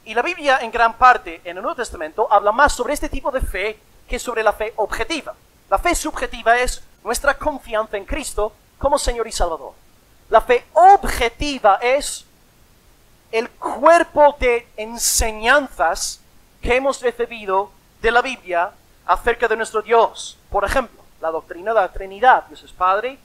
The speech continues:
Hijo, Espíritu Santo, tres personas en una sola esencia. Eh, la, la doctrina de la doble naturaleza de Jesucristo,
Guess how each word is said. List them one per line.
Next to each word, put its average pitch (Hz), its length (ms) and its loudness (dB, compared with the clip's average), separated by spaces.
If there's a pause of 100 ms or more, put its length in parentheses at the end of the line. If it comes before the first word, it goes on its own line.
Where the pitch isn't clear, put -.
Hijo, 214 200 -14
Espíritu 214 400 -16
Santo, 214 380 -6 (260)
tres - 200 -6
personas 240 500 -6
en 202 80 -16
una 220 100 -10
sola 214 220 -6
esencia. - 440 -6 (440)
Eh, 196 340 -2
la, 208 280 6
la 202 300 2
doctrina 226 520 0 (260)
de 214 80 2
la 220 120 4
doble 262 280 4
naturaleza 233 520 0
de 214 40 0
Jesucristo, 254 640 -6